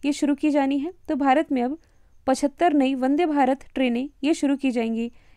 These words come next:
इसकी घोषणा भी हाल ही में प्राइम मिनिस्टर नरेंद्र मोदी जी के द्वारा की गई है, क्योंकि भारत अपनी आज़ादी के पचहत्तर साल ये कंप्लीट कर रहा है।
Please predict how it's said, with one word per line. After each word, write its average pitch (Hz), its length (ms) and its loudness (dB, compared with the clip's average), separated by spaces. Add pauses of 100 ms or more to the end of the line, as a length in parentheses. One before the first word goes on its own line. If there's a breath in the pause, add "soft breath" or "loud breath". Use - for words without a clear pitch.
(100)
इसकी 349 220 0
घोषणा 349 320 0
भी 349 120 0
हाल 294 220 2
ही - 160 0
में 339 100 -2
प्राइम 285 280 2
मिनिस्टर 285 380 0
नरेंद्र 277 340 0
मोदी 254 260 0
जी 240 120 -4
के 247 100 -4
द्वारा 233 240 2
की 269 180 -4
गई 226 160 -4
है, 226 200 -6 (340 soft breath)
क्योंकि 294 180 -2
भारत 294 360 2
अपनी 359 180 -2
आज़ादी 269 520 2
के 277 180 -2 (500)
पचहत्तर 277 360 -2
साल 294 320 0 (220)
ये 269 80 0
कंप्लीट 269 380 -2
कर 254 180 0
रहा 233 140 0
है। 254 140 -6